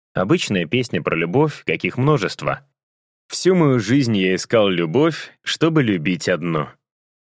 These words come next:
Про любовь же, да? Да. Но оказалось, не только про неё.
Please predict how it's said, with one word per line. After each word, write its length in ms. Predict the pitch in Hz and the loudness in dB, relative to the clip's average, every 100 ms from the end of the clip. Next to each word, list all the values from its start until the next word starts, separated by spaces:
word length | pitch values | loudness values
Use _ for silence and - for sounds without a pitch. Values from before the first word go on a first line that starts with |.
| _ _ | _ _
Про 160 | - 120 | 0 2
любовь 400 | 127 113 196 160 | 2 4 2 2
же, 140 | 76 | -2
да? 240 | 73 143 175 _ _ _ _ _ _ _ _ - | 0 -2 -4 _ _ _ _ _ _ _ _ -2
Да. 480 | 110 147 117 139 _ _ _ _ _ _ | 2 2 2 -4 _ _ _ _ _ _
Но 180 | 104 110 | 2 2
оказалось, 600 | 107 101 87 113 104 - | 4 2 2 2 2 0
не 100 | 101 | -2
только 320 | 110 127 113 | 0 0 -2
про 160 | 78 80 | -2 -2
неё. 320 | 76 71 65 | -2 -2 -4